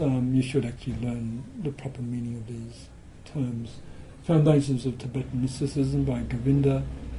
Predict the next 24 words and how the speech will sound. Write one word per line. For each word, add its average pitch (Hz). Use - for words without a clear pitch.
is 127
a 127
good 127
book 127
for 139
this. -
Though 151
Om 151
is 123
sufficient. -
Om 180
is, 143
um, 131
the 147
three 160
different 131
ways 123
of 117
saying 113
Om 117
is 110
the 127
A, 117
uh, 117